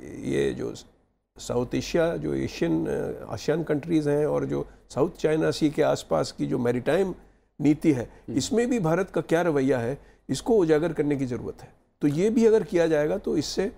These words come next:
Speaker 1: काफ़ी इम्पैक्ट होगा।
Speaker 2: हर्ष, वाकई एक्ट ईस्ट को लेकर जो सर कह रहे हैं और, अ, अब जो कीनोट उनका है, प्रधानमंत्री जी वहाँ पहुँचेंगे, इसे कैसे देखते हैं? और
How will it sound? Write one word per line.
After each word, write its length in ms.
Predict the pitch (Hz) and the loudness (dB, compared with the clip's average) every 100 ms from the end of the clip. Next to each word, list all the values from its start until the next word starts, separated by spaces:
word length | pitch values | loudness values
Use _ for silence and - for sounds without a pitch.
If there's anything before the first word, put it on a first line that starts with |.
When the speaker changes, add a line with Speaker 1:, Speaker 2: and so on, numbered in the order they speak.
| - - - _ | -14 -20 -20 _
Speaker 1:
काफ़ी 420 | 131 135 180 175 | -2 0 -2 -2
इम्पैक्ट 460 | 151 123 123 117 - | -4 -2 -2 -4 -12
होगा। 200 | - _ _ _ _ - | -18 _ _ _ _ -2
Speaker 2:
हर्ष, 160 | 156 | -2
वाकई 260 | - 127 123 | -4 -4 -4
एक्ट 300 | - 127 - | -2 -4 0
ईस्ट 200 | 156 - | -2 0
को 60 | 147 | -2
लेकर 200 | 131 131 | 0 0
जो 280 | 135 127 - | 0 -2 -6
सर 120 | 127 | -6
कह 160 | 135 | 0
रहे 120 | 123 131 | 0 2
हैं 80 | |
और, 160 | 127 127 - - - - | 0 0 -6 -20 -10 -2
अ, 240 | 123 120 - _ - | -2 -2 -12 _ -6
अब 120 | 120 | -4
जो 100 | 120 | -2
कीनोट 300 | - 131 135 | 0 2 2
उनका 300 | 127 113 113 | -2 0 2
है, 360 | 120 110 104 | 2 2 0
प्रधानमंत्री 540 | 104 113 117 113 110 110 | -6 -8 -6 -4 -6 -4
जी 140 | 107 | -2
वहाँ 160 | 107 107 | -4 -4
पहुँचेंगे, 580 | 113 113 123 95 98 - - - - _ | -6 -4 -4 -4 -8 -12 -20 -20 -20 _
इसे 120 | 127 147 | -8 -2
कैसे 240 | 156 170 | -2 0
देखते 280 | 160 165 | -2 -2
हैं? 60 | |
और 60 | 196 | -6